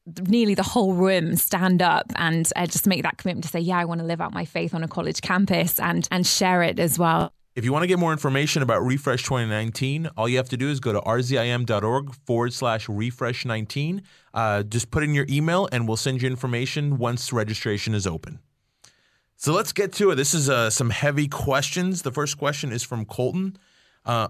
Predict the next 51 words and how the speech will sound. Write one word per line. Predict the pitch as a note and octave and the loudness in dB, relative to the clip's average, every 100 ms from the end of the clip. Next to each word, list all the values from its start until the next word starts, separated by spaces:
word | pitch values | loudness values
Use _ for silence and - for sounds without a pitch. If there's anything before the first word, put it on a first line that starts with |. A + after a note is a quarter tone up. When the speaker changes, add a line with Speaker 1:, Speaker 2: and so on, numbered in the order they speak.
| - | 0
Speaker 2:
"I'm | F#3 G#3 | 0 0
a | |
high | D3+ E3 F3 | -2 -2 -2
school | - E3 D3 | -2 -2 -2
senior | - D3+ C#3+ C3 F#2+ | -2 0 0 0 -2
and | - D#2 A#2 | -6 -4 -2
I've | C#3+ | -2
gone | C#3+ D3+ D#3 | 0 0 0
to | D#3 C3 | 0 -2
a | |
Christian | - E3 D#3+ F3 | -2 -4 -4 -4
school | D#3 - C3+ | -4 -2 -2
my | B2+ G#2+ | 0 0
whole | A2 D3 C#3 | -2 -2 0
life, | A2+ G2+ F2+ - | 0 -2 -6 -8
and | A#2 C#3 | -4 -2
next | E3+ - - | -2 -4 -2
year | B2+ A2 | -2 0
I'll | A2+ | -2
be | A#2 | -2
going | A2 B2 B2 | -2 -2 -2
to | B2 | -2
a | A2 B2+ | 0 0
local | C#3+ D3+ | 0 -2
secular | D3 - C3 C#3 C#3 | -2 -2 -2 -2 -2
university. | B2 B2 G#2+ A2+ A#2+ F#2 - - _ _ _ _ _ _ | 0 0 0 -2 -2 -8 -12 -20 _ _ _ _ _ _
I | C#3 | 0
wanna | E3+ A3 | 2 2
know | F#3+ C3+ B2+ | 2 4 4
what | B2 C3 E3 | 2 2 2
are | E3 | 0
some | - F3+ F3+ | 2 2 2
ways | D3+ C#3 | 2 0
I | C3 | -2
can | A2 A2 | -4 -6
keep | - D#3+ | -6 -6
from | - A#2+ A#2+ | -2 -2 0
losing | D3 D#3 | 0 2
my | D3 C#3 | 0 -2
faith | C#3 G#2+ G#2 G#2+ | -2 -4 -4 -4
and | A#2 G#2+ | -6 -4
still | - D#3+ | -4 -4
be | D#3 E3 | -2 0
a | |
witness | D3 B2+ G2 G#2+ G2+ | 0 0 -2 -2 -6
to | - - | -8 -4
others | C3 A2+ F#2+ F#2+ - | -2 0 -2 -4 -10
at | G#2+ | -14
the | G2 | -14
same | - G#2 G#2 G#2+ | -10 -8 -6 -8
time." | - G2 G2 G#2+ F#2+ | -10 -12 -12 -16 -20